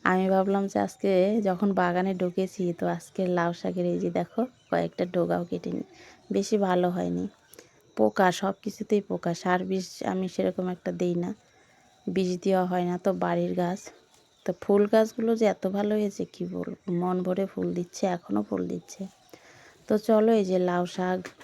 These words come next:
তারপরে হচ্ছে তোমার মটর শাক, কচু শাক, আজকে সব কয়েকটা পেঁয়াজ কুলিও তুলবো। ভাবছি যে আজকে সব বাগানেরই সব কিছু রান্না করব,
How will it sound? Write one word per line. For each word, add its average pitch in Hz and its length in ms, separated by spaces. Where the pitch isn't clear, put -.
তারপরে 185 460
হচ্ছে 180 340
তোমার 180 320
মটর 185 360
শাক, 190 320
কচু 180 320
শাক, 190 300
আজকে - 380
সব 175 340
কয়েকটা 190 360
পেঁয়াজ 180 380
কুলিও 180 340
তুলবো। 185 400
ভাবছি 180 460
যে 190 120
আজকে 180 260
সব 196 300
বাগানেরই 185 600
সব 180 260
কিছু 180 240
রান্না 170 300
করব, 170 280